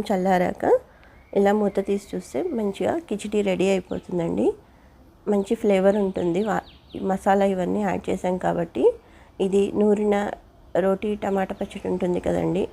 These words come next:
ఆ టమాటా పచ్చడితో కానీ లేకపోతే మామిడికాయ పచ్చడి కానీ లేకపోతే ఇలా ఊరికనే తిన్నా సరే చాలా టేస్టీగా ఉంటుందండి. ఎక్కువ అంటే కారం అవన్నీ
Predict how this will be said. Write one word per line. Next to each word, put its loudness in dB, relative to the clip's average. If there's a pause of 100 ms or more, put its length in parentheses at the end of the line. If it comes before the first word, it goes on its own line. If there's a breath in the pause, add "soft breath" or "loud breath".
ఆ 2 (160)
టమాటా 2
పచ్చడితో -6 (100)
కానీ 0 (100)
లేకపోతే -6 (100)
మామిడికాయ 0
పచ్చడి -6
కానీ 0 (600 loud breath)
లేకపోతే 0 (340)
ఇలా 4 (340)
ఊరికనే 2
తిన్నా 2
సరే -2 (120)
చాలా 4
టేస్టీగా 0 (100)
ఉంటుందండి. 0 (600 loud breath)
ఎక్కువ 2 (460)
అంటే -4 (540)
కారం 6
అవన్నీ 4